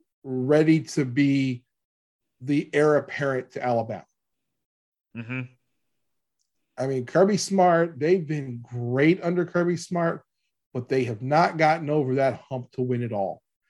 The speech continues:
Speaker 1: And they, to do that, they're gonna have to beat, back to back, they're gonna have to beat Michigan and Alabama, likely. Um, that says a lot.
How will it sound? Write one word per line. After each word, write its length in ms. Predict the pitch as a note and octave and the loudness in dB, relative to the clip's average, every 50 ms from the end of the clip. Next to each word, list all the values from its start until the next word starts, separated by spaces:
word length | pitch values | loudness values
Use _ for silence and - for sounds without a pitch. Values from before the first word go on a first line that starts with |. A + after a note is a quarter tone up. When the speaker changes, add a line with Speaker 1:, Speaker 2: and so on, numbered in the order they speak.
| _ _ _ _ _ _ _ _ _ | _ _ _ _ _ _ _ _ _
Speaker 1:
And 400 | C3+ C3 B2 B2+ B2 A#2+ A2+ G#2+ | -4 -2 0 0 0 -2 -4 -6
they, 240 | B2+ B2+ B2+ C#3 C#3 | -4 0 0 0 0
to 180 | B2+ - C#3+ C3+ | 0 -2 -2 -2
do 200 | B2+ B2 G3 G3 | 0 2 4 4
that, 160 | F3 D#3+ C3+ B2 | 6 4 4 2
they're 100 | C#3+ B2+ | 0 2
gonna 180 | E3+ E3 C#3+ | 2 2 2
have 400 | B2+ - - - F3+ F#3 E3+ - | 0 -2 -4 -4 -2 -2 -2 -2
to 100 | - D#3 | -2 -2
beat, 400 | B2+ B2 E3 D#3 D3 D#3 - _ _ | -2 0 0 0 0 -2 -4 _ _
back 360 | B2 A#2+ - D3+ E3+ F3+ E3+ - | -4 0 2 4 4 4 2 0
to 100 | G#3+ F#3+ | -2 -2
back, 420 | F3 - G#3+ F#3 D3 - A#2 - | 0 0 0 0 0 -2 -6 -12
they're 100 | C3+ C3 | -12 -10
gonna 140 | D3+ C#3 C3+ | -8 -6 -6
have 140 | C#3 B2+ - | -6 -6 -8
to 60 | _ - | _ -6
beat 220 | - C3+ D3+ - | -6 -6 -6 -10
Michigan 760 | G#2+ A2+ A#2 B2+ D3 C#3+ - - E3 D#3+ E3+ F3 E3+ E3+ E3+ E3+ | -14 -10 -6 -4 -4 -4 -4 -6 -6 -4 -4 -4 -4 -4 -6 -8
and 120 | - C#3 C#3 | -10 -8 -4
Alabama, 560 | C3+ C3+ C3+ C3+ C3+ B2+ B2 B2+ A2+ A2+ - _ | -2 0 2 2 0 0 -4 -6 -8 -8 -8 _
likely. 340 | D3+ C#3+ C3 B2 A#2+ - _ _ _ _ _ _ _ _ _ _ _ _ _ _ _ _ _ _ _ _ _ _ _ _ _ _ _ _ _ _ _ _ | -6 -4 -4 -6 -8 -10 _ _ _ _ _ _ _ _ _ _ _ _ _ _ _ _ _ _ _ _ _ _ _ _ _ _ _ _ _ _ _ _
Um, 560 | C#3 C#3 C3+ C3+ C3 B2+ A#2+ A#2+ A#2+ B2 - _ _ _ _ _ _ _ _ _ _ _ _ _ _ A#2+ A#2+ | 0 2 4 4 4 4 2 0 -2 -6 -8 _ _ _ _ _ _ _ _ _ _ _ _ _ _ -12 -4
that 360 | C#3 D3+ D#3+ G3+ A#3+ F3 - | 0 2 2 2 2 0 -6
says 280 | - - G#3 G3 F3+ | -4 0 2 2 4
a 60 | E3 D#3 | 2 2
lot. 320 | D3+ D3 C#3+ G#2 - | 0 0 -2 -4 -6